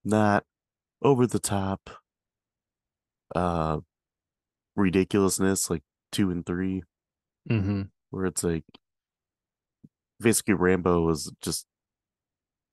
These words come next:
Speaker 1: one step away from spurting out one-liners like Arnold the whole
Speaker 2: Yeah.
Speaker 1: time. <laughs>
Speaker 2: <laughs> The gore and violence was over the top, but yeah, no, it was,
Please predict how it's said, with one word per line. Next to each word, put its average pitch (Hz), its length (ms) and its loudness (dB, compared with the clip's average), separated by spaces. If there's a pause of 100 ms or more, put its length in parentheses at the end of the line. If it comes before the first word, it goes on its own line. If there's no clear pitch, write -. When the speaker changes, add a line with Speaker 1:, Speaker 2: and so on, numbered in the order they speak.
(200)
Speaker 1:
one 95 240 2
step - 320 2
away 90 240 4
from 82 240 -6
spurting 85 540 -2
out 82 180 -2
one-liners 80 720 0
like 78 160 0
Arnold 80 480 -2 (600)
the 80 80 2
whole 80 100 2
Speaker 2:
Yeah. 90 240 0 (320)
Speaker 1:
time. - 1400 -6
<laughs> - 40 -
Speaker 2:
<laughs> - 60 -20 (400)
The 120 100 2
gore 123 340 6
and 110 140 2
violence 104 480 2
was 95 160 -4
over 92 180 -2
the 90 140 -10
top, 92 340 -2
but 95 420 -2
yeah, 98 260 -4
no, 101 260 -4
it 120 140 -4
was, 113 220 0